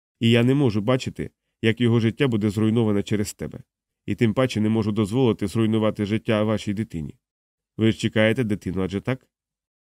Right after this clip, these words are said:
Те, що він сказав, не було порожніми безґрунтовними домислами. У той час подібна ситуація, безсумнівно, негативно вплинула б і на долю мого чоловіка, незалежно від того,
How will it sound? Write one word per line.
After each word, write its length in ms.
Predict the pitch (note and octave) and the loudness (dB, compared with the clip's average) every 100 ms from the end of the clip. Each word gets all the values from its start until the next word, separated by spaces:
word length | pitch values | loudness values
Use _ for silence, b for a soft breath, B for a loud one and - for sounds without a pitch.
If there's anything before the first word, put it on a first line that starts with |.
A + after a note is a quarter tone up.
| _ - | _ -2
Те, 120 | G#3 | 0
що 160 | G3 | 2
він 140 | E3 C#3 | 2 0
сказав, 360 | C3 B2 F#3+ | -2 0 2
не 100 | C3+ | 2
було 280 | A#2+ D3+ G3 | 2 2 0
порожніми 580 | - A#2+ C#3+ B2 A#2+ A2+ | 0 2 2 4 2 2
безґрунтовними 720 | A2 B2 A#2 B2 A#2+ A2 A#2 B2+ | 2 0 2 0 0 0 2 0
домислами. 560 | G#2+ F2 F2+ E2 D#2+ - _ _ _ _ - | 0 -2 -4 -10 -12 -12 _ _ _ _ 0
У 100 | B2+ | 2
той 200 | C3 A2+ | 4 2
час 300 | D#3 F3 - _ - | 2 -2 -6 _ -2
подібна 360 | A#2+ B2 A#2 | 0 2 0
ситуація, 640 | A2 A2 C#3 E3 A2+ G#2 F#2+ | -2 -2 -2 -2 0 0 -2
безсумнівно, 760 | A2 A#2 - A#2+ D3+ D3+ G#2 - _ - | -4 -2 2 2 2 2 0 -2 _ 0
негативно 480 | A#2 A#2 F#3 F#3 A#2+ | 2 2 2 2 2
вплинула 460 | - D3 C#3 G#2 | 0 2 2 2
б 80 | G2+ _ - | -2 _ -2
і 80 | A#2+ | 0
на 100 | A#2 | 2
долю 300 | C#3 D3 G#2+ | 2 2 4
мого 240 | B2 A#2+ | 4 2
чоловіка, 600 | A#2 C3 D3 C3 - E2 _ - | 0 -2 0 -2 -2 -8 _ -4
незалежно 540 | E3+ D#3+ C3+ B2 A2+ | -2 2 2 2 2
від 160 | G#2+ G#2 | -2 -2
того, 280 | A2+ D3 | 0 0